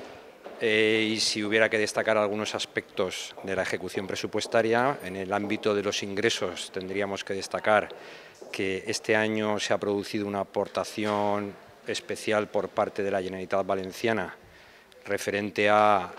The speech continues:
el incremento del uno setenta y cinco por cien de las retribuciones de todo el personal de la universidad, eh, y otro incremento importante referido a la carrera profesional del pas.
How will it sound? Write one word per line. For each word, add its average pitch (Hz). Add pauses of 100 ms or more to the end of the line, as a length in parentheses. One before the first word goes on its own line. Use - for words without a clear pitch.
el 101
incremento 107
del 107
uno 107
setenta 104
y -
cinco 110
por 95
cien 104
de 101
las 98
retribuciones 92
de 95
todo 95
el 90
personal 95
de 92
la 90
universidad, 107 (960)
eh, 101 (100)
y 101
otro 104
incremento 104
importante 101
referido 101
a 101
la 98
carrera 95
profesional 92
del 87
pas. -